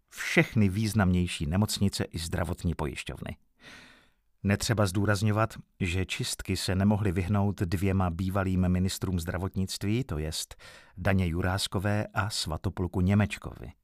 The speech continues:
Odvolávání předcházely uskutečněné audity, jejichž závěry jsou při odvolávání zmiňovány, ale nelze říci, že by závěry těchto kontrolních akcí byly nějak mimořádně konkrétní.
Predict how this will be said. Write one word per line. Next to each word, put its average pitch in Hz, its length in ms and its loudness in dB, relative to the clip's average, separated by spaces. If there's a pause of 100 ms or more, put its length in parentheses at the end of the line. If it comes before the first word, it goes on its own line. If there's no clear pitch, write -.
(460)
Odvolávání 95 1120 4
předcházely 101 800 0
uskutečněné 117 840 0
audity, 80 540 -2 (640)
jejichž 120 720 2
závěry 98 500 0
jsou 82 320 -2
při - 240 -4
odvolávání 92 960 0
zmiňovány, 85 840 0
ale 107 400 2
nelze 135 540 4
říci, 101 360 -2
že 120 120 0
by 107 120 2
závěry 107 460 0
těchto 107 300 -4
kontrolních 113 720 0
akcí - 440 -6 (400)
byly 135 280 4
nějak 156 320 4
mimořádně 127 680 6
konkrétní. - 960 0